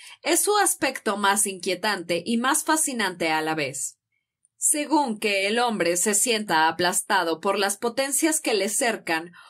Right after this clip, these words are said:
o que se crea orgullosamente capaz de anexionárselas, rehúsa o reclama que su esposa le sea entregada virgen.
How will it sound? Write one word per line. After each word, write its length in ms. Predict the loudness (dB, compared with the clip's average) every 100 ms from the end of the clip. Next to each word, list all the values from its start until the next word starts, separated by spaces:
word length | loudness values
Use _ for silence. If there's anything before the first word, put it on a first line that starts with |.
| -16 -6
o 160 | -4
que 120 | 0
se 240 | 0 0 0
crea 360 | 0 2 4
orgullosamente 1000 | 4 0 -2 0 0 0 0 0 0 -2 -2
capaz 460 | -2 2 0 2
de 100 | 0
anexionárselas, 1200 | 0 -2 -2 -2 -2 0 0 0 -2 -2 -2 -4 -6 -18 -4
rehúsa 680 | 0 2 2 -2 0 2 2
o 80 |
reclama 680 | 0 -2 -2 0 0 0 -2
que 100 | -2
su 220 | -2 0 0
esposa 520 | 0 -2 -2 2 2
le 160 | 2
sea 380 | 0 0 0 0
entregada 640 | -2 -4 -2 0 2 2 0
virgen. 580 | 0 -2 -8 -10 -12